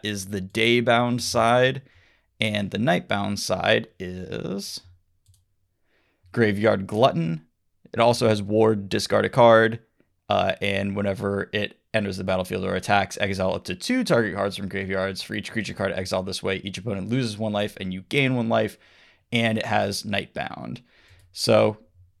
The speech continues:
definitely a little bit of a Deathgorge Scavenger feel on there. But the, a-, actually, like, the draining opponent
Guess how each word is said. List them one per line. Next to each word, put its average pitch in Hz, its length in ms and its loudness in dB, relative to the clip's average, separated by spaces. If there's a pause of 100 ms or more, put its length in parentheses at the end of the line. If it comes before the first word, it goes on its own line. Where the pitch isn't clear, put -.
(260)
definitely 127 340 4
a 127 60 6
little 135 220 8
bit 131 140 6
of 123 140 6
a 123 80 8
Deathgorge 113 560 2
Scavenger 120 760 0
feel 113 600 0
on 104 300 0
there. 143 500 4 (340)
But 127 220 4
the, 120 280 4 (160)
a-, 117 120 0 (100)
actually, 202 320 2
like, 254 180 4
the 139 120 2
draining 110 540 2
opponent 190 560 2